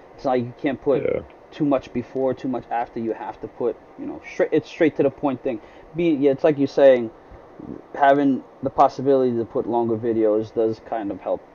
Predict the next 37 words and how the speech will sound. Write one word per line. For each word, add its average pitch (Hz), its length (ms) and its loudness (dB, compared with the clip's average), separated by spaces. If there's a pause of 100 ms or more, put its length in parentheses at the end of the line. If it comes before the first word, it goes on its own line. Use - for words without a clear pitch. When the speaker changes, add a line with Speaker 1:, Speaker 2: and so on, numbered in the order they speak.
(320)
Speaker 1:
creators, 117 800 -4 (440)
that 110 140 -2
they 131 100 2
don't 120 160 2
have 123 220 -4
to 120 100 -6
be 110 160 -10
so 113 220 -4
restricted 107 560 -6
into - 280 -8
what 95 260 -6
they 85 80 -8
put. - 260 -12 (300)
I - 40 -20
mean, 71 140 -16
it 65 60 -16
makes 90 200 -16
sense. - 360 -18
Speaker 2:
Yeah. 80 100 0
Speaker 1:
It 82 220 -6 (340)
Speaker 2:
And 123 140 -2
Speaker 1:
works 113 160 2
out. - 60 2
Speaker 2:
especially 101 280 2
now 85 460 2
that 78 220 -2
they 80 140 0
added 80 280 0
the 85 80 4
sponsorship 78 800 0 (100)
and 78 340 -2
the 69 440 -2
paid 78 260 -2
algorithm 92 640 -2
into 107 300 2
it. 135 180 6 (140)
Speaker 1:
Okay. - 260 -2